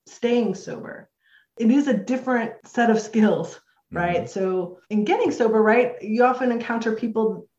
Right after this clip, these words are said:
Speaker 1: seeking relief or recovery, kind of a mixture of both, right? But some people just want relief. You can't sustain that feeling of relief. Recovery, you can sustain.
Speaker 2: I, I, I wanted more in my life than just not drinking. And so I kept on doing the things that I've learned to do in here. And my life got really big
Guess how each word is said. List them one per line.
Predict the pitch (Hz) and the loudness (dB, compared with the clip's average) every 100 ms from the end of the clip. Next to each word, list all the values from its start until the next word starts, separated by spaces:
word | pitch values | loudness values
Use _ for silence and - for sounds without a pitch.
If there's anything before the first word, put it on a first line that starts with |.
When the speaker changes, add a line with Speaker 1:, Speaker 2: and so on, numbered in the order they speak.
| - | -20
Speaker 1:
seeking | - 294 285 247 | -8 -4 0 0
relief | 226 285 | 2 2
or | 254 | 2
recovery, | 214 196 240 180 156 | 0 0 -2 -2 -2
kind | - 320 | -4 -2
of | 359 | 2
a | 269 214 - - | 2 0 -4 -2
mixture | 220 294 - 226 | 2 2 2 0
of | 175 | 4
both, | 247 254 - | 4 4 2
right? | 208 220 | 0 0
But | |
some | 220 277 | -2 -4
people | 294 214 | -2 -4
just | 220 226 | -2 -2
want | 233 214 | 0 -2
relief. | 180 180 247 - - - _ _ _ _ _ | -4 -6 -4 -6 -12 -20 _ _ _ _ _
You | 165 165 233 214 | -20 -10 -6 -4
can't | 320 285 | -4 -4
sustain | 262 - 269 | -6 -4 -2
that | 247 - | -2 -2
feeling | 220 208 | -2 -2
of | 185 | -2
relief. | 180 185 233 - - _ _ _ _ _ - | -4 -2 -2 -4 -12 _ _ _ _ _ -4
Recovery, | 214 214 381 254 214 208 208 - | -2 2 0 4 2 2 -4 -4
you | 214 | -2
can | 226 208 | 0 -2
sustain. | 196 190 247 226 165 - _ _ | -2 -4 0 0 -2 -10 _ _
Speaker 2:
I, | 160 180 165 151 | 0 2 2 0
I, | |
I | 151 175 | 2 2
wanted | 180 185 151 | 4 2 2
more | 160 175 | 0 2
in | 170 | 0
my | 156 143 | 0 0
life | 139 147 151 - | 0 -2 -4 -8
than | 120 | -12
just | 113 117 - | -8 -8 -4
not | 107 95 | -6 -4
drinking. | 104 104 120 90 82 | -6 -6 -6 -8 -6
And | 82 | -8
so | 85 95 | -6 -4
I | |
kept | 95 98 - | -4 -6 -6
on | 95 87 | -8 -6
doing | 92 92 92 | -8 -8 -8
the | 82 | -10
things | 90 90 82 | -10 -12 -12
that | 80 | -10
I've | 82 78 | -10 -10
learned | 85 82 | -12 -10
to | |
do | 80 85 | -10 -12
in | 85 | -12
here. | 80 76 | -12 -12
And | 73 | -12
my | 76 | -12
life | 78 90 | -12 -12
got | - 87 | -10 -10
really | 90 95 | -10 -10
big | 90 104 120 | -10 -10 -12